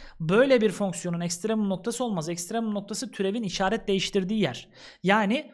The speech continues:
fonksiyonun artanlıktan azalanlığa geçtiği yer. Fonksiyon artanlıktan azalanlığa geçtiği anda birebirliği bozulur fonksiyonun. Yani ekstremum noktası olan bir fonksiyonun birebir olma şansı yok. Dolayısıyla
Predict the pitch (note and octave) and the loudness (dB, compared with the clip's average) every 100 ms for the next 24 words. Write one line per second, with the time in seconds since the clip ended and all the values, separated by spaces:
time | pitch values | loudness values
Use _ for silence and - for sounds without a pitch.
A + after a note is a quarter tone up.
0 | - G3 G3+ G3 A3 C4 F#3+ E3+ E3+ G#3 | -6 -2 0 0 -4 -2 0 0 0 2
1 | G3+ G3+ C#4+ G3 G3 F#3+ G3 G#3 G#3 G3 | 2 0 0 2 2 2 0 0 0 -2
2 | - A3 B2 - - - - A#3 B3+ B3+ | -4 -4 -4 -8 -20 -20 -2 0 0 0
3 | B3 F3+ F#3+ F#3+ F#3+ A#3 A3+ A3+ B3+ A#3 | 0 0 2 2 2 2 2 2 2 4
4 | G#3 A3 A3 A3 A3+ A3 F3 G3 G3+ - | 4 6 6 6 6 6 6 6 6 4
5 | A#3+ C#4+ A#3 G#3+ A3 G3+ F#3+ G#3 G3 G3 | 4 6 8 8 8 8 12 12 12 12
6 | A3 G3+ F3 D3+ D3 - D3 - C#3+ B2 | 12 12 10 6 -2 -6 -10 -8 -10 -10
7 | A#2+ - _ _ _ E3+ F#3 G#3 G3 - | -12 -18 _ _ _ 0 0 2 -2 0
8 | A#3+ B3 A#3+ A3 G#3 G3 F#3+ G3 A#3 A3+ | 2 4 4 2 0 -4 -2 0 0 -2
9 | - G3+ - F#3+ E3+ D#3+ G3 G#3 G3+ F3+ | -2 -4 -4 -2 0 2 4 4 4 2
10 | F3+ E3+ E3+ A#3 D#3+ - - - - F3+ | 0 0 4 4 4 0 -18 -20 0 6
11 | G3+ A3 - A3+ F#3 C4+ | 8 6 6 4 4 2